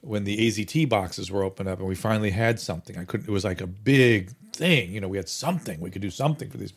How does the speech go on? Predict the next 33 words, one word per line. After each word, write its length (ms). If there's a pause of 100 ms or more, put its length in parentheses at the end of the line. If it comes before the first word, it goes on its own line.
(380)
these 180
poor 380
men. 380
And 200 (540)
oh 180
my 120
God, 180
it 20
was 140
so 240
dark, 360
so 200
terrible. 480
People 260
don't 300
understand 480
what 140 (420)
a 80
hundred 540
percent 360
fatality, 640 (280)
one 580 (140)
hundred 380
percent 360
fatality 540 (280)
means 380
and 80
how 260
awful 340
and 80
how, 220 (100)
oh, 100
just, 260